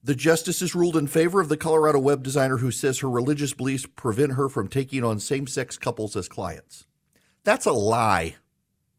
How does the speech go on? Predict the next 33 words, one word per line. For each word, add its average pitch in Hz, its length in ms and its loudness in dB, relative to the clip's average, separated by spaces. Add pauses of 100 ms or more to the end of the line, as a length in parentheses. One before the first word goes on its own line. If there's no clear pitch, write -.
(1080)
For 185 240 4
a 170 60 2
group 220 300 2
of 254 160 -4
people 160 520 -2 (1700)
who 175 600 4
lecture 202 520 2
the 185 100 2
rest 175 340 2
of 156 140 2
us 143 200 2
on 135 180 2
misinformation 143 1120 0
and 113 200 -2
disinformation, 120 1040 -2 (320)
C 180 240 0
B 185 200 0
S, 127 340 0
C 156 340 0
N 175 80 0
N, 131 340 0 (120)
M 139 180 0
S 180 180 0
N 165 140 -2
B 170 160 -6
C, 117 440 -6
A 139 160 0
B 165 160 -6
C, 139 300 -4
all 147 240 2
of 156 120 -2
them 147 140 -2
today 107 520 -2